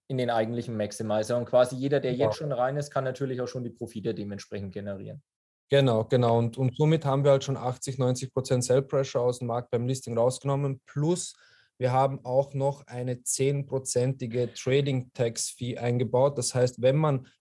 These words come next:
Speaker 2: Cairo kauft auf der Börse oder verkauft bei PancakeSwap, muss man zehn Prozent Gebühr bezahlen und die Hälfte davon, äh, legen wir Liquidität nach in unseren Token, weil, ähm, unserer Meinung ist es halt,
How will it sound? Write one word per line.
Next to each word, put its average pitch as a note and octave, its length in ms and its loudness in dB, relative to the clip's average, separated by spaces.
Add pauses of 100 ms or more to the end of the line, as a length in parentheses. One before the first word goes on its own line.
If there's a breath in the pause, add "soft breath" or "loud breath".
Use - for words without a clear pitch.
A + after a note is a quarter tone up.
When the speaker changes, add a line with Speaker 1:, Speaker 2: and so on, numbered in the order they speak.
Speaker 2:
Cairo C3+ 360 6
kauft - 580 0
auf B2+ 200 -2
der A#2 100 -4
Börse A2+ 460 -2
oder A#2 200 -2
verkauft C3+ 680 2
bei A2+ 100 -2
PancakeSwap, A#2+ 640 -4
muss B2+ 200 -2
man A#2+ 160 -2
zehn C3+ 320 0
Prozent B2+ 560 -2 (300 soft breath)
Gebühr C3 300 2
bezahlen C#3+ 600 0 (180 soft breath)
und A#2+ 160 -8
die B2+ 60 -6
Hälfte C3+ 480 2
davon, C3 520 2 (220 soft breath)
äh, B2 180 -2
legen C3 440 -2
wir C#3 320 0
Liquidität B2+ 760 -4
nach A#2 340 -4
in C#3 180 0
unseren B2 400 -2
Token, D3 520 0
weil, A#2+ 360 2
ähm, A#2+ 520 -2 (440)
unserer C#3+ 300 2
Meinung C3 360 2
ist C3 140 -2
es C3 180 -6
halt, B2+ 240 2